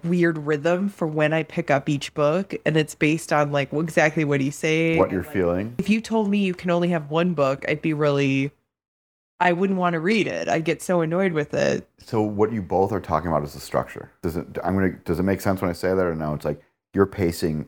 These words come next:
Speaker 2: the structure of how you consume books, the structure of how you tend to business. You do focus on one thing for a while, and then you need to do different things, and then you go back to it, right? And when you're saying, "I, I do it based on feeling," the one, the one slow push I'd say is, is, like, it's not on feeling. I actually would bet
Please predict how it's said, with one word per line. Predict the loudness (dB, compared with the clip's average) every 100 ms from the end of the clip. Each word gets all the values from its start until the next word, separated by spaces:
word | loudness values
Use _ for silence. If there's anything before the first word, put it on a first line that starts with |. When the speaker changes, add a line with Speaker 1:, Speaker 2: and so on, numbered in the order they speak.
| -10
Speaker 2:
the |
structure | -6 -4 -4 -4
of |
how | -2 0
you | 0 0
consume | -6 -8 -6
books, | -4 -6 -6
the | -6
structure | 0 0 0
of | -4
how | -2 -2
you | 0 -4 -6
tend | -6 -4
to | -4
business. | -4 -4 -8 -10 _ _ -6
You | -6
do | -2 -2 -2
focus | -2 -2 -2
on | -2 0
one | 0
thing | 0 -2 -2
for | -2
a | 0
while, | 2 0 -2 -8 _
and | -4
then | -2 0
you | 0
need | 0 0
to | -2
do | -4
different | 0 2 2 0
things, | 0 0 -2 -6 _ _ -8
and | -2
then | 0 0
you |
go | 0 -2
back | 2 0 0
to | -4 -4
it, | -2
right? | -2 -2 -4 _ _ _ _ _ -4
And | -2 0 -4 _ _ _ _ -20 -18
when | -10 0 2
you're | 2
saying, | 0 0 2
"I, | 0
I | 0
do | -2
it | 0
based | 0 0
on | -4
feeling," | -2 0 0
the | 0
one, | -2 2 2 0
the | -2
one | 0 0
slow | -2 0 0
push | 0 -2 0
I'd | -2
say | 0 0
is, | -2
is, | -4
like, | -4
it's | -6 -4
not | 0 0
on | 0
feeling. | -4 -2 -2 -2
I | 0
actually | 0 0 -2
would | -2
bet | 0 0 0